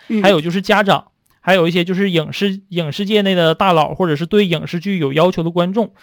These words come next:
Speaker 1: 嗯。
Speaker 2: 那他们这些人呢，其实对这种现象有排斥的。
Speaker 1: 我，我，我想插一句，就是我忽然间想到了一件事儿。
Speaker 2: 好的，好的。
Speaker 1: 呃，前两天我在
Speaker 2: 嗯。
Speaker 1: B 站里边也有看到一个视频，一个小视频，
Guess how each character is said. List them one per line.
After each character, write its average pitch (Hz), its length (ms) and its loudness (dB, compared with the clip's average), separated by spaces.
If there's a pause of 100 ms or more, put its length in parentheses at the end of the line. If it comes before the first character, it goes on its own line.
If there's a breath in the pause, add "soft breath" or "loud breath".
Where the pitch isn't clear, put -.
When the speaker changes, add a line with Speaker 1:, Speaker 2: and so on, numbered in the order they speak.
(160 loud breath)
Speaker 1:
嗯。 190 120 -8
Speaker 2:
那 214 80 0
他 233 180 2
们 247 160 2
这 269 140 0
些 233 160 2
人 156 200 0
呢， 180 180 2
其 180 180 -4
实 185 300 2 (260)
对 196 120 2
这 180 100 -4
种 151 140 0
现 185 220 2
象 165 220 2
有 131 100 -2
排 139 280 -6
斥 180 220 -4
的。 135 200 -6 (200 soft breath)
Speaker 1:
我， - 120 -12
我， 214 180 0
我 190 140 -2
想 226 200 0
插 233 280 2
一 214 120 0
句， 196 100 -8
就 214 140 -4
是 220 40 -2
我 180 160 -2
忽 220 160 -4
然 190 140 0
间 196 100 -4
想 151 240 -4
到 185 140 -2
了 185 100 -4
一 180 40 -8
件 190 180 -6
事 214 160 -4
儿。 170 140 -4
Speaker 2:
好 151 180 4
的， 156 100 4
好 165 120 4
的。 147 120 0
Speaker 1:
呃， 180 380 0 (100)
前 208 220 -2
两 214 220 0
天 - 360 0
我 180 120 -4
在 208 100 2
Speaker 2:
嗯。 214 60 -2
Speaker 1:
B 254 120 -6
站 262 240 2
里 175 80 -6
边 170 300 -8
也 185 120 -2
有 302 140 0
看 202 320 -6
到 185 140 -2
一 175 140 -6
个 190 200 -4
视 180 220 -8
频， - 380 -8 (320)
一 - 80 -8
个 196 80 -2
小 - 180 -4
视 - 160 -4
频， - 300 -10